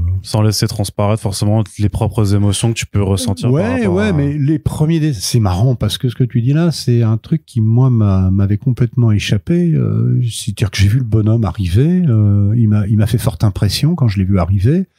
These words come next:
Speaker 2: Nos regards se sont croisés, évidemment pas dans les mêmes conditions qu'avec les témoins, mais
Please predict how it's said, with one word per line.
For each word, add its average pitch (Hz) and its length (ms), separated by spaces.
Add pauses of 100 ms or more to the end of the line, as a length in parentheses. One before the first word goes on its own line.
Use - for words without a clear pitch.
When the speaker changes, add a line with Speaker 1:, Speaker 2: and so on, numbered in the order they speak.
(360)
Speaker 2:
Nos 135 240
regards 135 340
se 131 120
sont 113 180
croisés, 113 580
évidemment 117 400
pas 120 140
dans 113 120
les 113 60
mêmes 110 160
conditions 110 460
qu'avec 98 280
les 90 100
témoins, 139 400 (520)
mais 113 340